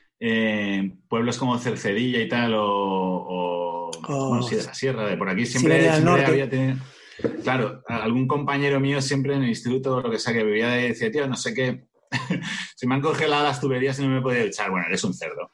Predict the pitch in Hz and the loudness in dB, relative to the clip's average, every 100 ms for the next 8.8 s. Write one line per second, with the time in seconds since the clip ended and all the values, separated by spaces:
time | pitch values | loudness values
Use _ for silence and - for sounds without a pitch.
0 | - - - - - 208 190 285 - - | -6 -4 0 0 2 2 4 4 2 0
1 | - - 127 - 143 143 147 151 175 208 | 0 2 2 0 0 2 2 2 0 0
2 | 196 - 170 185 - - 190 226 165 165 | 0 0 -2 -2 0 0 2 2 0 -2
3 | - - - - - - - 196 175 - | -8 -10 -2 0 0 0 -2 2 2 4
4 | 147 - - - 185 180 - 175 175 160 | 2 2 0 -6 0 2 4 4 6 6
5 | 160 151 139 139 143 143 135 123 123 127 | 4 4 2 2 4 4 2 0 0 0
6 | 185 - 131 135 135 151 147 143 143 151 | -2 -2 0 0 0 0 2 0 -2 0
7 | 151 139 123 117 113 117 156 151 143 135 | 2 2 2 0 0 0 -2 -2 0 0
8 | 135 135 131 127 117 - 123 135 | 2 2 0 0 -2 -2 -2 -4